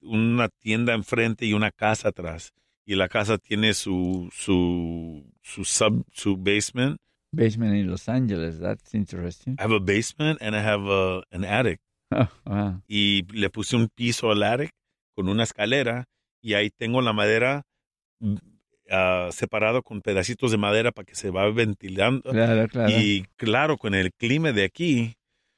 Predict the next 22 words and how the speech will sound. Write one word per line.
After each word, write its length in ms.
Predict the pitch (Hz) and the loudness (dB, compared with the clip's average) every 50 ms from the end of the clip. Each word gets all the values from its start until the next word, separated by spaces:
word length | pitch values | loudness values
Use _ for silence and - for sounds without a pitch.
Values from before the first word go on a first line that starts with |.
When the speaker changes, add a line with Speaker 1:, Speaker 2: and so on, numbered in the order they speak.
| _ _ _ _ _ _ _ _ - | _ _ _ _ _ _ _ _ -4
Speaker 1:
la 160 | 135 120 120 | -2 0 2
madera 360 | 123 120 117 131 143 170 170 | 2 2 2 2 0 0 -2
que, 320 | - - 131 123 120 110 - _ | -2 -2 0 0 0 -2 -4 _
que 160 | - 117 117 | -2 0 0
he 40 | 131 | 0
comprado, 720 | - 156 151 135 127 135 131 127 135 156 180 208 208 202 - _ - - - - - - 139 135 - _ _ - | 0 -4 -6 -4 -2 -2 0 0 0 0 -2 -4 -6 -8 -12 _ -20 -20 -18 -16 -16 -16 -16 -18 -20 _ _ -16
eh, 180 | - - - - - | -16 -16 -14 -10 -4
tomo 220 | 135 127 147 156 139 | -2 -2 0 -2 0
fotos, 480 | - 143 147 - - 147 131 - - | 0 -2 -2 0 0 -2 -2 -2 -2
eh, 200 | - - 117 107 - - - | -4 -4 -4 -4 -6 -4 -2
hace, 540 | - 120 120 - - 139 135 135 131 123 117 - | 0 0 0 0 0 0 2 2 2 2 0 0
hace 260 | 120 117 - - 127 | -2 -2 -2 -4 -4
seis 240 | - - 127 120 120 | 0 0 0 2 2
meses 400 | 120 123 123 - 139 123 - - | 2 2 2 0 -2 -4 -2 -2
empecé 320 | 104 - 101 - - 120 | -2 0 0 0 2 2
a 60 | 117 117 | 2 2
hacer 280 | 110 - - 117 110 | 2 2 0 0 2
unas 480 | 117 120 117 117 117 113 110 98 - - | 2 2 2 2 2 2 0 0 -2 -6
ukeleles 500 | 104 - - 98 101 101 104 117 113 - | -12 -6 -2 2 2 4 4 2 0 -2
para 140 | - 104 104 | -2 -2 -2
un 80 | 107 | -2
cliente 520 | - - 120 117 120 120 - 170 196 208 | -2 0 0 2 2 2 2 0 0 0